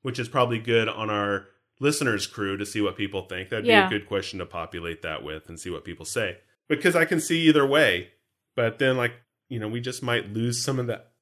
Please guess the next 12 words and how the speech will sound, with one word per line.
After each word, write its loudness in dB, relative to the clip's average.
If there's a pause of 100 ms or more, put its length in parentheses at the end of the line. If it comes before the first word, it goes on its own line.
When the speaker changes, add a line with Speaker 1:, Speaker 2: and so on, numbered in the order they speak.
(100)
Speaker 1:
that -4
mystery 2
of -4
Jack -4
that -4
we -6
really -6
like. -8 (280)
Speaker 2:
Right. -4 (180)
Speaker 1:
The, -4
that 2
unknowing. -2